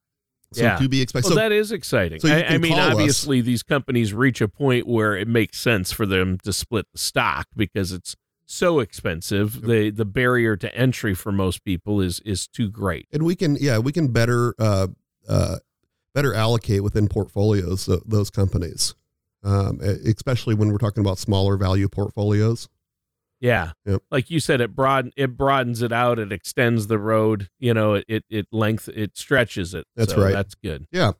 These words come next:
Speaker 1: So I like that. And, you know, so that's coming up. And, and, you know, again, me, markets, yeah, I'm, I'm like the always bullish guy. And I just always, that's my mentality. That doesn't mean I, I think the market's always gonna go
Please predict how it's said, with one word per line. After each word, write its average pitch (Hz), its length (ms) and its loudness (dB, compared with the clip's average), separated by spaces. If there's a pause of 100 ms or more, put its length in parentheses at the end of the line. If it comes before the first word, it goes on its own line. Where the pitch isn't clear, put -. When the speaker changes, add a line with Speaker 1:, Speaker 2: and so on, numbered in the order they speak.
Speaker 1:
So - 160 -4
I 123 80 2
like 131 240 0
that. 120 260 0
And, 110 140 0 (680)
you 170 60 -2
know, 175 100 2
so 151 240 0
that's 139 260 0
coming 147 280 0
up. 139 300 0
And, 110 160 2
and, 110 320 2
you 123 80 2
know, 117 160 2
again, 127 420 0 (580)
me, 147 520 0
markets, 123 640 0
yeah, 98 180 2
I'm, 143 200 2 (100)
I'm 135 180 0
like 123 200 0
the 110 100 0
always 110 380 4
bullish 95 460 0
guy. 67 380 -4
And 107 140 2
I 107 120 2
just 104 280 0
always, 104 320 2
that's 95 160 -4
my 101 140 2
mentality. 95 640 0
That 123 240 0
doesn't 123 300 2
mean 113 180 2
I, 98 220 -4
I 107 100 2
think 104 300 2
the 98 80 -4
market's 101 380 0
always 92 320 2
gonna 85 200 -2
go 80 240 -4